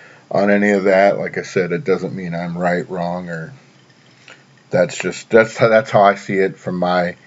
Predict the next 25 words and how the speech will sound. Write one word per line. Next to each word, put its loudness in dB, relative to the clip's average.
years 0
of -2
running 0
a -4
business -2
and -10
seeing -8
the 2
ins -2
and 0
outs -4
and -10
things -6
and -6
how, 0
you -6
know, -6
when -8
things -8
change, -2
when -8
things -10
evolve, 4
when -10
time, -6